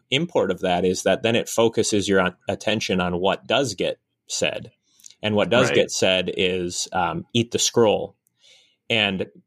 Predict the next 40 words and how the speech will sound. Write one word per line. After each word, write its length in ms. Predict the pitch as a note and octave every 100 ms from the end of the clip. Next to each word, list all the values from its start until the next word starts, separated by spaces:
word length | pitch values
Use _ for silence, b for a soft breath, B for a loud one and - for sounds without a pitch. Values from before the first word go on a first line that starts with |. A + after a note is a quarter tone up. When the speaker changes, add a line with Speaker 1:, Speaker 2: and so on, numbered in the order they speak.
| -
Speaker 1:
my 540 | G#2 A2+ C3 B2+ A2 - _ _ _ _ -
understanding 640 | G#2 F#2+ - A#2+ B2 F#2+
is 140 | F2 -
that 300 | F2+ D#2+ - - _ _ _ _ _ _
if 140 | G#2 A#2+
you 120 | C3
want 140 | B2
to 40 | G2
know 180 | A2+ A2+
what's 220 | G2+ -
on 120 | G2+
the 80 | F2+
scroll, 640 | - A#2+ B2 G2 F2+ F#2+
you've 260 | - A2 F#2+
got 100 | G2
to 80 | F#2
keep 360 | - A2 - -
reading 340 | G2+ A2 G#2 F2+
the 60 |
book. 400 | F2 G2 - - - _ b b b -
And 220 | G2+ F#2+
so, 240 | - G#2
yes, 460 | G2 G2+ A#2+ - -
the 80 | A2
book 280 | F#2+ A2+ G#2+
is 160 | G2
going 340 | F#2+ A2 A2 G#2
to 400 | - G2 F#2+ F#2+
reveal 480 | F#2 F#2 G#2 G#2+ G2+
how, 480 | F#2+ F2+ F2+ F2 -
um, 240 | F2+ F2 F2
the 100 | F#2+
dragon 560 | G2+ G#2 G#2 G2+ F#2+
comes 460 | F2+ G#2+ G2+ G2 F#2+
and 100 | F2+
tries 320 | G2 F#2 -
to 100 | F2+
destroy 420 | F2+ - G#2 F#2
the 100 | F2
woman. 480 | G2+ C3+ B2+ A#2+